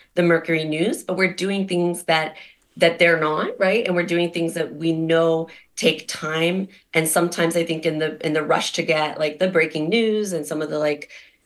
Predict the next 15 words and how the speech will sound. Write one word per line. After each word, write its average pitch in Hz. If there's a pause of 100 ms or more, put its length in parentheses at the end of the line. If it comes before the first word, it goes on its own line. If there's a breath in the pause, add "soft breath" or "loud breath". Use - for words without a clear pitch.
(140)
the, 170
the 165
com-, -
competition 190
about 156
tweeting 220
things 202
out 185
or 165
being 190
first, 180 (420 loud breath)
we, 185
we 185
sometimes 185
miss, 165